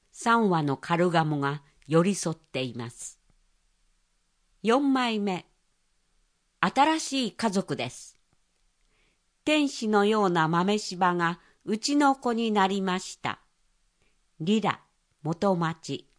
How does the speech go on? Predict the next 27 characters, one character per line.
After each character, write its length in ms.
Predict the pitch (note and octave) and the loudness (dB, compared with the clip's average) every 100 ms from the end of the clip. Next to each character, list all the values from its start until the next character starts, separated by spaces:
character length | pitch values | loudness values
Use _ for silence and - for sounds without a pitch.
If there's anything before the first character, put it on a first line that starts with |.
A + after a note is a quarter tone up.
| _ _ _ _ _ _ _ _ | _ _ _ _ _ _ _ _
飼 200 | - B3+ | 2 2
い 100 | A3+ | 2
主 340 | G3 E3+ - C3+ | -2 -2 -4 -6
が 260 | C#3+ - _ _ | -6 -8 _ _
豆 320 | - F3 G3+ | -4 0 2
柴 340 | G#3 F#3+ F3+ E3+ | 0 -2 -2 0
を 100 | E3 | 0
抱 220 | C#3+ D#3+ | -4 -8
き 180 | - F3 | -8 -6
上 140 | E3 | -4
げ、 200 | C#3+ C3 | -2 -4
頬 340 | C#3+ G#3+ A#3+ A#3 | -2 2 2 2
ず 180 | G3+ | 0
り 140 | G#3 F#3+ | -4 -4
し 140 | - | -6
て 100 | - | -6
い 140 | D3+ A#2 | -6 -6
ま 120 | A2 | -8
す。 60 | |
い 100 | D#4+ D#4 | -8 -10
い 20 | |
と 160 | - F#3 | -12 -12
こ 220 | - D#3+ | -12 -12
作 360 | - F#3 - - | -10 -12 -14 -12
品 260 | C4+ B3 E3+ | -6 -4 -4
集。 540 | - - A#2 G#2 - _ _ _ _ _ _ _ _ _ _ _ _ _ _ _ | -6 -8 -8 -10 -14 _ _ _ _ _ _ _ _ _ _ _ _ _ _ _
一 180 | A#3+ C#4 | -6 -6